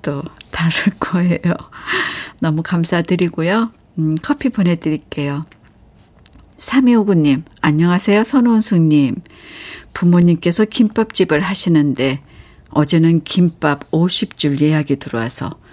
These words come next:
오랜만에 단체 이야기를 해서 너무 기뻐하시며 오늘 아침 새벽 네 시부터 두 분이 나오셔서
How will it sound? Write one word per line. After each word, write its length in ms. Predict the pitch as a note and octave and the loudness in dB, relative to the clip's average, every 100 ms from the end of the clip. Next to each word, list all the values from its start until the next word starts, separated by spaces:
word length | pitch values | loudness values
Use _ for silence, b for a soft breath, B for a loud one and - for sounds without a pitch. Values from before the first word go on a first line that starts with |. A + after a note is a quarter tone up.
| B B B B | B B B B
오랜만에 540 | E3+ F3+ A#3+ A#3 A#3+ A3+ | 0 4 6 6 4 2
단체 480 | - E3 F#3 - G3+ | 2 2 2 2 2
이야기를 500 | E3+ D3 C#3 - A#2+ | 2 0 -2 -2 -2
해서 480 | A#2 - C3 C3 C3 | -4 -6 -6 -6 -4
너무 320 | C#3 D3 F3+ | -2 0 0
기뻐하시며 840 | A3 G#3 A3 G3 - E3+ D#3+ E3 B B B B B | 0 -2 0 -2 0 0 2 0 B B B B B
오늘 300 | - G#3 A#3+ | 0 4 4
아침 280 | A#3+ A#3 B3 | 2 2 0
새벽 400 | B3+ D#4+ D4+ B3+ | 2 2 4 4
네 180 | F3 G#3+ | 6 4
시부터 460 | A3 A3 - - E3+ | 2 0 -2 0 0
두 240 | - G3+ | 0 0
분이 260 | G3+ F3+ D#3+ | 4 4 4
나오셔서 760 | C#3 D3 D#3+ D#3+ D3+ C#3+ - | 2 2 0 -2 -4 -6 -8